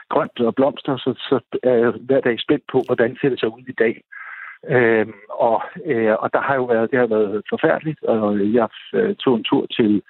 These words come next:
Mumbai for at slippe lidt væk fra, øh, fra det hele. Øh, nu er det sådan set ved at være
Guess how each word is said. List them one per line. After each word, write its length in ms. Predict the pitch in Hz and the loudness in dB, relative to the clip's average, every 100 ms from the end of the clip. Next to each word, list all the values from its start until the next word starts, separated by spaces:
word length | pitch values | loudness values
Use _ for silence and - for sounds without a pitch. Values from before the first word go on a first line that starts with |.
| - - - - - | -16 -14 -14 -10 -2
Mumbai 360 | 139 170 151 117 | 0 2 2 2
for 300 | 139 113 104 | 0 0 0
at 60 | 110 - - | -2 -6 -8
slippe 220 | - 110 | -2 0
lidt 180 | 113 120 | 0 0
væk 140 | 120 - - | 0 -2 -2
fra, 260 | 113 107 | -2 0
øh, 180 | 104 98 - | 0 -2 -4
fra 100 | - | -4
det 120 | 107 95 | -2 0
hele. 260 | 120 139 - 113 | 2 0 -2 0
Øh, 220 | 110 117 - | 0 0 -4
nu 60 | |
er 100 | - | -12
det 120 | - 117 | -6 -2
sådan 260 | 127 - | -2 -4
set 260 | - 123 117 | -2 -2 0
ved 220 | 117 127 98 | 0 2 0
at 120 | 107 | 2
være 320 | 101 92 85 | 2 0 -2